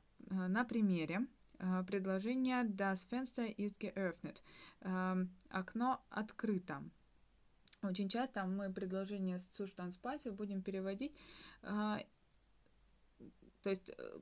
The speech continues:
да, переводить, э, глаголом совершенного вида. То есть окно открыто, да, э, открыто — это у нас уже совершенный вид.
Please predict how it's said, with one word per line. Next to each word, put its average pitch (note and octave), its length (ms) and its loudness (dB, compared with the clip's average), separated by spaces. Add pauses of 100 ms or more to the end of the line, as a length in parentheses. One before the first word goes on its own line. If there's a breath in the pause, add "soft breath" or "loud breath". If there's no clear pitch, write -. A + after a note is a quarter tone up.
(100)
да, G3 300 8 (100)
переводить, A3 580 6
э, G3 180 4
глаголом G#3 440 2
совершенного A3+ 640 0
вида. G3 320 0
То - 80 -4
есть F3 140 -2
окно A#3 400 0
открыто, G#3+ 720 -2
да, G#3 300 -4
э, F#3+ 320 0
открыто — C#4+ 580 0
это C#4 260 2
у G3 40 0
нас A3+ 260 0
уже G3 140 -4
совершенный G3+ 680 0
вид. F#3 360 -2